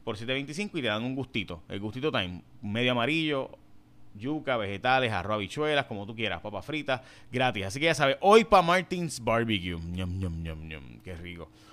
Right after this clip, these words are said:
Asado jugoso, sabroso. Martins Barbecue. Ok, vamos a la noticia. Mire, aquí la Junta ha dicho,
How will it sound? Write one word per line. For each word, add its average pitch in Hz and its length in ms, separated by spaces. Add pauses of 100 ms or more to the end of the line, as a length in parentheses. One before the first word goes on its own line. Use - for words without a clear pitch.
Asado 101 440
jugoso, 98 480 (260)
sabroso. 73 840 (440)
Martins 82 720
Barbecue. 60 560 (1400)
Ok, 196 200 (360)
vamos 214 260
a 202 40
la 190 60
noticia. 117 480 (200)
Mire, 131 320 (460)
aquí 156 260
la 214 100
Junta 196 500
ha 160 60
dicho, 170 480